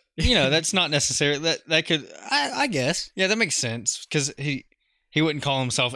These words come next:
Speaker 1: an actor rapping
Speaker 2: Yeah.
Speaker 1: if he was a rapper acting.
Speaker 2: Yeah, and I mean, you, you, like,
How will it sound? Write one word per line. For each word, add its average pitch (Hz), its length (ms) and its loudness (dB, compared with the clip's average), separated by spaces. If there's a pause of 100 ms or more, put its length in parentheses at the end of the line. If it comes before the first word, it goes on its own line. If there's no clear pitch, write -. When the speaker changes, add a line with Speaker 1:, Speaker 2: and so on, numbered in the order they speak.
Speaker 1:
an 113 140 -8
actor 113 560 0 (300)
rapping 110 760 -2
Speaker 2:
Yeah. 117 260 -8
Speaker 1:
if 120 140 0
he 117 100 -2
was 101 380 -6 (380)
a 117 100 -6
rapper 107 500 -2
acting. 101 520 -12
Speaker 2:
Yeah, 160 200 -6
and 165 100 -6
I 160 40 -6
mean, 160 180 -6
you, 175 160 -10
you, 175 180 -6
like, 196 280 -8